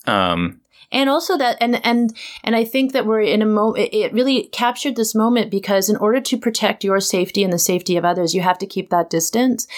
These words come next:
Speaker 2: And that, the message about protecting yourself and the safety of those around you in an Arab Jewish coalition in Tel Aviv is, i-, i-, is something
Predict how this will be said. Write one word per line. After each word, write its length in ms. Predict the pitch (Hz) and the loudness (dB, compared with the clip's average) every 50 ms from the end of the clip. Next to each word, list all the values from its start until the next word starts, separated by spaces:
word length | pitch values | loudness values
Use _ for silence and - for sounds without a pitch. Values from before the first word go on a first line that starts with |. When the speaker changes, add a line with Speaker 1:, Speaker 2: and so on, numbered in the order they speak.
| - - - - - | -12 -10 -10 -4 -2
Speaker 2:
And 160 | 185 190 190 202 | 0 0 2 2
that, 240 | 214 240 226 - | 2 0 0 0
the 80 | 196 202 | 0 0
message 360 | 196 196 233 247 - - - | 2 2 2 0 0 0 0
about 160 | 269 220 208 - | 0 0 2 0
protecting 380 | 214 208 - 208 208 220 214 | -2 -2 -2 0 2 2 2
yourself 460 | 185 175 185 202 - - 175 185 202 - | 2 2 2 2 2 2 0 0 0 0
and 80 | 202 185 | 0 0
the 40 | |
safety 360 | 175 - - 170 170 - 208 185 | 0 0 0 -2 0 0 0 0
of 60 | 170 160 | 2 2
those 160 | 156 165 175 | 0 0 2
around 320 | 170 160 156 165 165 185 | 2 2 2 2 2 2
you 100 | 202 214 | 2 2
in 80 | 196 190 | 2 2
an 160 | 180 - - | 0 0 0
Arab 300 | 175 170 170 185 202 190 165 | 0 2 2 2 2 0 0
Jewish 300 | - 175 175 180 180 - | 0 0 2 2 0 -2
coalition 600 | - - 175 165 175 170 156 160 156 - 202 190 | -2 0 0 2 2 2 2 0 0 0 0 0
in 100 | 165 156 | 0 0
Tel 200 | 156 - 180 175 175 | -2 0 0 2 2
Aviv 460 | 170 151 160 160 190 226 254 269 - - - - - - - - - | 0 0 0 0 2 2 0 0 -4 -10 -14 -14 -12 -12 -14 -8 -2
is, 420 | - 185 185 180 175 165 - - - - _ _ _ _ _ _ _ _ _ - _ _ _ _ _ _ _ _ _ _ _ _ _ _ _ _ _ _ _ _ | 0 2 2 2 2 0 -2 -2 -4 -10 _ _ _ _ _ _ _ _ _ -20 _ _ _ _ _ _ _ _ _ _ _ _ _ _ _ _ _ _ _ _
i-, 160 | 175 151 - - - | -8 -8 -8 -2 -2
i-, 120 | 208 - - | -2 0 2
is 300 | 240 226 220 196 180 - - | 0 0 0 0 -2 -2 -2
something 920 | - - - - - - 226 233 226 - 247 233 220 214 208 208 185 | -2 0 0 0 2 4 2 2 2 0 0 2 2 2 2 2 0